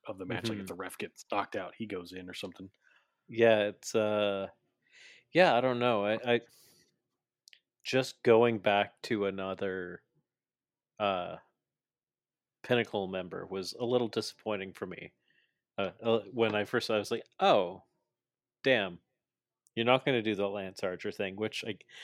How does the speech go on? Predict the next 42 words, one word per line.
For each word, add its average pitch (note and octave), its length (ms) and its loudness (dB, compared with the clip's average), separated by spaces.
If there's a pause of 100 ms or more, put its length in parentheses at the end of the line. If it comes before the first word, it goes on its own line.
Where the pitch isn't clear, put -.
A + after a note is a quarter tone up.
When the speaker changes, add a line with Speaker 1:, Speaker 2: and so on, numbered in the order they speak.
(180)
Speaker 2:
I B2 80 2
could B2+ 140 4
understand B2+ 520 2
Jericho G#2+ 420 2
not G2 300 -4
wanting G#2 300 -4
to G2+ 120 -10
do G2 180 -8
that A2 280 0
if A2 140 -10
he F2+ 180 -16
actually G#2+ 480 -2
wants G2+ 580 -8
that G#2 260 -2
to F#2 100 -14
be F2+ 160 -6
his F2+ 160 -14
final G2 300 -2
match. G2 480 -6 (280)
Speaker 1:
Mm-hmm. B2 320 0 (880)
Speaker 2:
But, G#2 260 0
uh, F#2 340 -2 (360)
I D3+ 60 2
don't F3+ 140 2
know, D#3+ 240 0
like, G2+ 260 0
Sammy A#2+ 520 0
would C3+ 160 2
have C3 80 0
been B2+ 200 0
better. B2 600 2
Speaker 1:
Yeah, C#3 420 10
th-, C3 120 4 (140)
that's C#3 160 2
what B2+ 100 6
I B2+ 120 10
was A2 140 2
hoping G#2 220 -4
for, G#2 160 -4
is F#2 80 -8
Sammy A2 400 0
and G2 180 -8